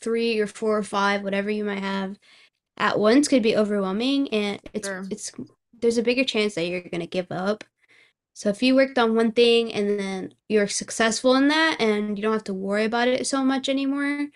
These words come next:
Speaker 1: that means you've created a good habit. Usually, they say it takes twenty-one consecutive days to build a habit of doing something. So, I had an idea.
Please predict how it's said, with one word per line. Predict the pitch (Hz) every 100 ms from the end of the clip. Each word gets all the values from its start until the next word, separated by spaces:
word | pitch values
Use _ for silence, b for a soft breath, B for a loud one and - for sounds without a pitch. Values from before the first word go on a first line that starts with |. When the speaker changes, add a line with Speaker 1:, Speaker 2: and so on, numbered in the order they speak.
| b b b _
Speaker 1:
that | 214
means | 220 220
you've | 240 -
created | 208 196 202
a | 202
good | 185 185
habit. | 233 214 165 - _ _ _ _ -
Usually, | 214 247 302 311 320 320
they | 240
say | 226 233
it | 202
takes | 214 190 -
twenty-one | - 220 233 220
consecutive | 208 196 202 202 208 190 180
days | 180 196 -
to | 208
build | 185 180 180
a |
habit | 180 175 185 190
of | 190
doing | 180 190 208
something. | 202 269 254 330 330 339 - _ _ b b b b
So, | - - 339 254 233 -
I | 214
had | 254
an | 370 359
idea. | 294 240 240 196 240